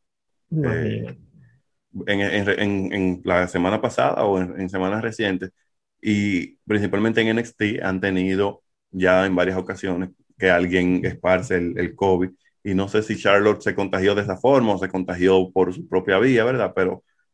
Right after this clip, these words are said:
Speaker 2: eh, el W W E ha sido muy descuidada en cuanto a, a los protocolos del covid. Recuerdan que
Speaker 1: Sí.
Speaker 2: hace varios meses atrás ellos ni siquiera hacían pruebas como,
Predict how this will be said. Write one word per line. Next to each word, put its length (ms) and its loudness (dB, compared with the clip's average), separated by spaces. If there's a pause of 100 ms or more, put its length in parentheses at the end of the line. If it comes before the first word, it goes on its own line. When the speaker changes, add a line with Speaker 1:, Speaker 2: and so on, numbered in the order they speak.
(100)
Speaker 2:
eh, 300 0
el 120 -4
W 200 2
W 280 4
E 40 6
ha 60 2
sido 220 0
muy 240 -2
descuidada 560 0
en 80 -6
cuanto 440 -6 (440)
a, 260 -2
a 120 -4
los 120 -2
protocolos 480 0
del 140 0
covid. 320 2 (320)
Recuerdan 640 2
que 100 2
Speaker 1:
Sí. 40 4
Speaker 2:
hace 220 2
varios 220 0
meses 240 -2
atrás 220 0
ellos 120 0
ni 60 -2
siquiera 380 0
hacían 260 -2
pruebas 320 2
como, 360 -2